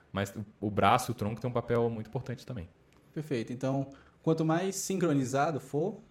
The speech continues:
Speaker 2: a corrida, quanto mais elementos, assim, eu, eu pego a atividade principal e eu analiso quais são os elementos constituintes dela.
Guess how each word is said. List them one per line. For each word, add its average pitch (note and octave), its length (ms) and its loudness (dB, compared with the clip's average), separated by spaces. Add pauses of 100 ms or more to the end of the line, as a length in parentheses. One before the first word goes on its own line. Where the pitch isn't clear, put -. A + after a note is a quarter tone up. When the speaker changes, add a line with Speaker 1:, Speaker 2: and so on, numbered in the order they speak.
(200)
Speaker 2:
a B2 60 -10
corrida, D3+ 400 -2
quanto C3 220 -6
mais C#3 320 0
elementos, C3+ 500 0
assim, A#2 340 -8
eu, D3 300 2 (180)
eu C#3 80 -6
pego G3+ 260 4
a - 20 2
atividade C#3+ 480 0
principal - 640 -2 (300)
e C3 120 4
eu D3 160 8
analiso D#3 420 4
quais E3 220 4
são D#3+ 180 4
os D3 100 4
elementos C#3+ 420 4
constituintes D3 760 0
dela. G#2+ 240 -2